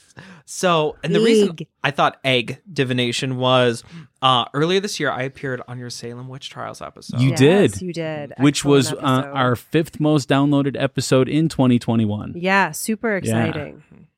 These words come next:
Speaker 2: Or f-, yeah, fifth or fourth. I don't remember
Speaker 3: Fifth or fourth.
Speaker 2: anymore.
Speaker 3: Yeah, I don't
Speaker 2: Uh,
Speaker 3: remember exactly.
Speaker 2: But anyways,
Speaker 1: I'm just saying there's
Speaker 2: it's up
Speaker 1: still
Speaker 2: in
Speaker 1: ti-,
Speaker 2: the top of
Speaker 1: there's
Speaker 2: the
Speaker 1: time
Speaker 2: list.
Speaker 1: left if you wanna get those numbers
Speaker 2: That's
Speaker 1: up.
Speaker 2: true.
Speaker 3: Yeah, absolutely. It was a great episode.
Speaker 1: It was a good
Speaker 3: Yeah.
Speaker 1: episode.
Speaker 3: Yeah.
Speaker 1: Lots of good info.
Speaker 2: Yes.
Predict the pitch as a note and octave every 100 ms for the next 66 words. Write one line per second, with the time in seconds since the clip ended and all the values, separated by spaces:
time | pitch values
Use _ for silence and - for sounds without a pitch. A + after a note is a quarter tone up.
0 | - - F3 - - F#3 D#3+ G#3 G#3+ F#3+
1 | E3+ D3 C#3 D3+ C#3 C3 B2+ B2+ C#3 C3
2 | A2 B2 B2+ G#2 A2 A#2+ A2+ A2 G#2+ G#2+
3 | G2+ G#2 G2 - E3 D#3+ D#3 C#3+ D3+ C3
4 | C3+ B2 A#2+ E3+ A#3 F#3+ F3 D#3 D#3 -
5 | C#3 B2+ D3 C3+ A#2+ A2 - - A#2 B2
6 | B2 B2+ B2 - - A2+ - - - G#3
7 | A#3+ - - D4 C#4+ C4 A#3 A3+ A3+ -
8 | B2+ F#2+ C#3+ E3+ A#2 A#2 A2+ G#2+ - F#2
9 | F#2+ F#2 G2 A#4 B4 B4 C#5 B4+ - D#3
10 | B2+ C3+ F3 - E3+ G3 G#3 A#3 - G#2
11 | G#2 - F3 E3+ D4+ A#3+